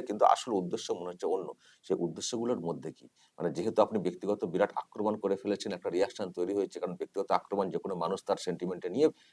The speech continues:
নিয়ে ফেলেন। সেই জন্য কি ক্ষমা চাইতে যাবেন? পায়ে পড়বেন মোদির পায়ে? "ভুল করে বলে ফেলেছি।" এর জন্য যাচ্ছেন?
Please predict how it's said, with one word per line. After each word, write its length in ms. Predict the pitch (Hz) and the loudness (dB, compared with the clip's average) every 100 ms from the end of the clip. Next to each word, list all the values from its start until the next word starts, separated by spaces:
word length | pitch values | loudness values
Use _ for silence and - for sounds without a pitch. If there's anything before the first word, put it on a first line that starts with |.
| - | 4
নিয়ে 160 | 127 160 | 8 8
ফেলেন। 280 | 90 85 - - _ - | 8 -2 -6 -18 _ -8
সেই 160 | 85 | -2
জন্য 120 | 92 101 | -2 -2
কি 100 | - | -6
ক্ষমা 300 | - 80 76 | -6 -4 -2
চাইতে 240 | 98 127 | -2 -2
যাবেন? 220 | 127 113 87 - | -2 -2 -8 0
পায়ে 220 | 76 85 | 2 2
পড়বেন 360 | 87 131 139 98 | 2 0 0 -4
মোদির 320 | 80 85 98 - | -4 -6 -6 -2
পায়ে? 220 | 82 110 87 _ _ _ - | 2 2 0 _ _ _ -12
"ভুল 240 | 90 90 87 | -2 0 4
করে 160 | 95 | 4
বলে 200 | 80 85 | 4 2
ফেলেছি।" 320 | 80 95 - - _ _ _ _ _ _ _ _ _ _ _ _ _ - - | 0 -2 -4 -12 _ _ _ _ _ _ _ _ _ _ _ _ _ -18 -6
এর 100 | 92 | -2
জন্য 180 | 92 117 | 2 6
যাচ্ছেন? 320 | 123 123 - | 6 4 -12